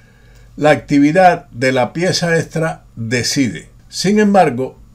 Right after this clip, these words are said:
siempre hay que tener mucho cuidado, puesto que en caso de jugar torre A ocho, seguiría entonces caballo B seis,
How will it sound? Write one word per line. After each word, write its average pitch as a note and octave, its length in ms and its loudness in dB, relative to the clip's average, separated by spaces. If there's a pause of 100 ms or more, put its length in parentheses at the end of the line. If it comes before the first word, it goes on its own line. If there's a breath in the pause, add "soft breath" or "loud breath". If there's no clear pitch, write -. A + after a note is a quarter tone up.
(120)
siempre D3 600 -2
hay D3+ 140 0
que F3+ 160 -4
tener D3+ 480 -2 (600)
mucho B2 420 -6
cuidado, F#3+ 520 2 (220)
puesto E3 560 -2
que D3 340 -4 (720)
en A2+ 200 -6
caso D#3+ 420 -4
de F#3 120 0
jugar D3+ 540 0 (920 soft breath)
torre D3 380 2
A G3+ 160 6
ocho, D3 440 -2 (300)
seguiría B2 720 -2
entonces D3+ 520 -2
caballo A#2 520 0
B C#3 120 -2
seis, E3+ 480 -2